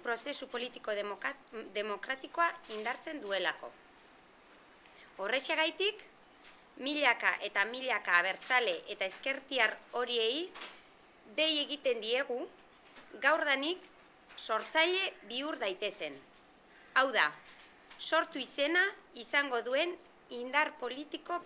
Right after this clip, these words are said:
berriaren sorreran hasieratik bertatik partaide eta sortzaile izan daitezen. Nolako indar politikoa? Nolako ina-, oinarri ideologikoak?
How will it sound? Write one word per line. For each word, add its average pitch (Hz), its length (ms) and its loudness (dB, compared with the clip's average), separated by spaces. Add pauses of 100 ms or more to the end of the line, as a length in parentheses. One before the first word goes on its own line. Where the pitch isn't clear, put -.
berriaren 240 580 -2
sorreran 285 580 -2 (720)
hasieratik 247 760 2
bertatik 320 600 2 (420)
partaide 330 640 0 (140)
eta - 240 0
sortzaile 320 580 -2 (120)
izan 214 300 -4
daitezen. - 540 -6 (1600)
Nolako 359 340 6
indar 320 260 2
politikoa? 190 600 -4 (1080)
Nolako 349 360 4
ina-, 311 240 0 (140)
oinarri 254 420 2 (100)
ideologikoak? 180 840 -2